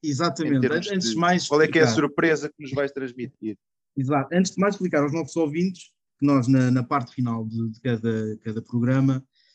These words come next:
Speaker 1: temos três rúbricas, sendo que uma delas, lá está, é o tema surpresa, que é nós trazer um tema que nenhum dos outros dois sabe qual é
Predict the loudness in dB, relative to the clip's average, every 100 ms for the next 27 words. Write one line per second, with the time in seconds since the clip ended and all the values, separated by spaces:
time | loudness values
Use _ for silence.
0 | _ 4 4 2 2 2 2 -2 0 0
1 | -2 -6 -10 _ _ _ -10 -2 -2 0
2 | 0 2 2 0 0 -2 -2 -4 -4 -6
3 | 0 0 0 -2 -6 0 0 0 -6 -2
4 | -2 -2 -6 -4 -2 -2 -2 -4 -6 -4
5 | -4 -2 -2 -2 -4 _ -2 0 2 0
6 | -2 -2 -4 -4 -4 -6 -4 -2 0 0
7 | -2